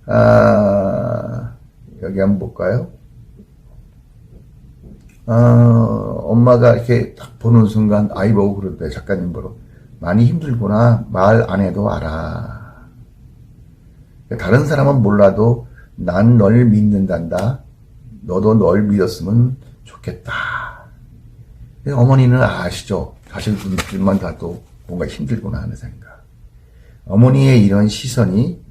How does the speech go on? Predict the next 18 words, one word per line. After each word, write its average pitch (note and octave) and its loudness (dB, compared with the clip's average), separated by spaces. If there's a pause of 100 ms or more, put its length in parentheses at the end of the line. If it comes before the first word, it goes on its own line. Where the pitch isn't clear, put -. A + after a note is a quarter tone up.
내가 F#2+ -2
촉촉히 - -8
스며들 A#2+ -2
때마다 G2 -4 (360)
내 F#2+ -2
가슴을 G#2 -4
점령하다시피 G2+ 0
했던 G2 -6 (460)
무력감과 G2+ -2
자괴감에 F2+ -6 (280)
서서히 A2+ -4
금이 F#2 -6
가기 - -10
시작했다. - -16 (1120)
그 B2+ -2
틈새로 C3+ -4 (160)
어느 G2 -2
순간 F#2+ -2